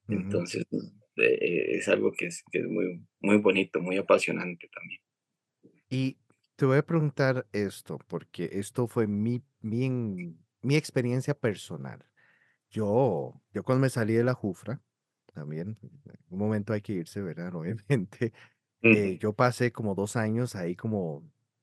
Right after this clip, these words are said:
Speaker 1: buscando, porque na-, me pasó lo mismo que vos, ¿verdad? Nada me llenaba. Hasta que, porque la historia es bien larga, pero no voy a entrar en tanto detalle, pero hasta que a mí me motivaron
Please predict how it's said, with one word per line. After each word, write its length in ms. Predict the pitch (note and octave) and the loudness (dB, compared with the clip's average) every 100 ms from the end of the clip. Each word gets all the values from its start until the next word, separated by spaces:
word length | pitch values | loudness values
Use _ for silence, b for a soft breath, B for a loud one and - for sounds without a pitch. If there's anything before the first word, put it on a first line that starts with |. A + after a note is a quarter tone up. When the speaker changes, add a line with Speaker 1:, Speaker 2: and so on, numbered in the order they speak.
| - | -14
Speaker 1:
buscando, 880 | F#2 - - G2+ A#2 A#2 G#2 A2 | -12 -8 -2 2 2 0 0 -2
porque 760 | G#2 - E2+ - _ - E2 D#2 | -4 -8 -10 -12 _ -8 -6 -6
na-, 320 | E2+ G#2+ - - _ - | -4 0 0 -2 _ -6
me 160 | G#2+ | -4
pasó 300 | G2+ F#2+ G#2+ | -4 -4 2
lo 100 | D3+ | 2
mismo 280 | A2 G#2 F#2+ | 4 0 -2
que 100 | - | -6
vos, 280 | D#2 D#2 - | -8 -8 -10
¿verdad? 220 | B1 D2 | -12 -10
Nada 280 | D#2+ F#2 A#2+ | -6 -2 0
me 100 | B2 | 0
llenaba. 460 | F2 E2 F2 D#2 - _ _ _ b b b b - | 0 -4 -4 -8 -12 _ _ _ b b b b -4
Hasta 480 | A2 B2 - - D3+ | 0 0 -2 -2 -2
que, 720 | - C3+ B2+ D3 G2+ D#2 C#2+ - | -2 0 4 4 2 -2 -8 -14
porque 200 | F2+ F#2 | -8 -4
la 120 | F2+ | -4
historia 280 | - B2+ C#3 | 0 4 4
es 200 | A#2+ F#2+ | 2 0
bien 200 | A2+ A2 | 0 2
larga, 360 | G2 F#2+ G#2 | 0 0 -2
pero 240 | G#2+ - D#2 | -4 -8 -6
no 100 | E2 | -2
voy 120 | F#2+ | -2
a 20 | |
entrar 260 | F2+ G2 F#2+ | -2 -2 -4
en 100 | F2 | -4
tanto 260 | F2+ - F#2 | -8 -4 -4
detalle, 580 | E2 E2 D#2 F2 F#2+ - | -4 -6 -6 -6 -8 -8
pero 200 | G2 E2 | -6 -4
hasta 400 | E2+ F2 - E2+ | -4 -8 -8 -8
que 280 | - - F2+ | -8 -8 -6
a 100 | F2+ | -6
mí 120 | E2+ | -4
me 120 | F#2+ | 2
motivaron 920 | C3+ C#3 - F2+ E2+ F#2 E2+ F2 D#3 | 4 2 0 -6 -2 -2 -2 -6 -6